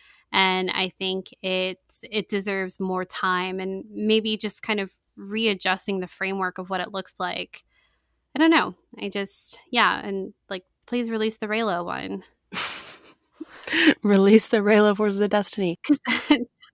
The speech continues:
Speaker 1: don't you remember? This is when, uh, we were, the weekend we were in New York City.
Speaker 2: Yes,
Speaker 1: is when,
Speaker 2: I do remember. <laughs>
Speaker 1: uh,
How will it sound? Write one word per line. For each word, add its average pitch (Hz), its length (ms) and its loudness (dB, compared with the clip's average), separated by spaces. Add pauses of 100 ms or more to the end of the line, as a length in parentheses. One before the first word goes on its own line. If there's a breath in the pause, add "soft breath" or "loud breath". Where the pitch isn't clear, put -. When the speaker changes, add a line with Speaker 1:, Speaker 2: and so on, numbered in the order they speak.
(340 loud breath)
Speaker 1:
don't 285 280 4
you 440 180 4
remember? 233 640 -2
This 220 220 0
is 262 160 0
when, 208 400 0
uh, 190 340 -2
we 208 220 -2
were, 202 300 -2
the 208 120 -4
weekend 208 340 0
we 202 100 -2
were 196 100 -2
in 202 160 -2
New 196 100 2
York 185 220 -2
City. 208 460 -2 (320 loud breath)
Speaker 2:
Yes, 190 440 2
Speaker 1:
is - 60 -10 (100)
when, 185 120 2
Speaker 2:
I 196 60 4
do 190 140 2
remember. 233 480 -4 (120)
<laughs> 381 120 -6
Speaker 1:
uh, 185 580 4